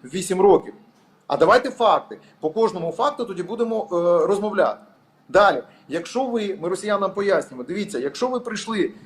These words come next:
з, е, концепцією російської мови і знищили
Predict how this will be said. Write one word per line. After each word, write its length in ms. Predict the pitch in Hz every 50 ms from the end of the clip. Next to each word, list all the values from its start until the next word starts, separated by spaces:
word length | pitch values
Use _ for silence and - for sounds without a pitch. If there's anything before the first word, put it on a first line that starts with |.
| - _ _
з, 200 | 135 - - -
е, 320 | 175 170 165 160 156 151
концепцією 600 | 151 - 190 185 - 226 220 214 - - 180 170 165
російської 520 | 175 170 - 208 208 - - - 175 175
мови 420 | 180 196 208 208 185 147 117 - - - - _ _ _ _ _ - -
і 100 | 202 202
знищили 800 | - 151 190 220 254 262 233 - - - 180 156 139 120 101